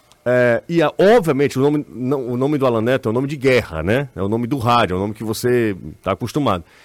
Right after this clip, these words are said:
Mas você chegando lá, certamente os funcionários vão, vão falar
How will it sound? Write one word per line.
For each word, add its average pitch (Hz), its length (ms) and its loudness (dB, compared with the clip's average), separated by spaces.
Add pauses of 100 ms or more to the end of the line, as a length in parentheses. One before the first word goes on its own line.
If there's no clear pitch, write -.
(140)
Mas 131 180 -2
você 165 200 0
chegando 156 300 0
lá, 127 160 2
certamente 123 520 -2
os 110 80 -12
funcionários 107 500 -6
vão, 107 320 -4 (440)
vão 104 280 -4
falar 107 400 0